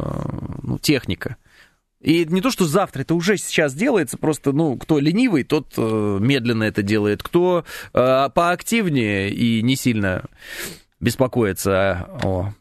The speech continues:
том, что жрать нечего будет <laughs> его, его бывшим сотрудникам, тот уже это делает. И всё.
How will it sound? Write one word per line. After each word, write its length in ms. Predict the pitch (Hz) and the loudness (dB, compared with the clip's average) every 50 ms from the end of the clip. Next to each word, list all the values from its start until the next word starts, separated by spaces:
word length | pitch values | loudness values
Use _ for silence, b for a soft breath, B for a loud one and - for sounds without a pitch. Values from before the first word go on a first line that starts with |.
| _ - - - _ _ | _ -20 -20 -20 _ _
том, 160 | - 123 117 | -2 0 0
что 320 | 107 - - 110 101 92 - - _ _ _ _ _ - | 0 0 0 0 0 0 -4 -8 _ _ _ _ _ 0
жрать 360 | 131 151 151 147 131 110 - | 0 2 2 2 0 0 -2
нечего 340 | 127 117 110 - - 113 113 | -2 -2 -2 -2 -2 -2 -2
будет 240 | 110 110 127 127 123 | 0 0 0 0 2
<laughs> 160 | - - - | 2 2 2
его, 360 | 190 180 160 - - 180 180 170 - | 4 2 0 0 0 0 0 2 2
его 240 | 175 165 147 147 143 | 0 2 2 2 2
бывшим 340 | 127 139 139 - - 147 | 2 0 0 0 -2 -4
сотрудникам, 720 | - - 143 139 - 135 131 123 110 117 117 - - - B B 180 B - | 0 0 0 0 2 0 0 0 0 -2 -2 -2 -6 -6 B B -10 B -2
тот 180 | - 190 - | -2 0 0
уже 160 | 208 190 196 190 | 0 0 2 0
это 180 | 131 - 117 | 0 0 0
делает. 380 | 113 113 110 101 92 85 - - _ B B B B B B B B B _ _ | 0 2 2 2 2 0 -4 -8 _ B B B B B B B B B _ _
И 80 | - | -4
всё. 340 | 156 - - - 57 - - | -4 -2 -2 -2 -2 -2 -4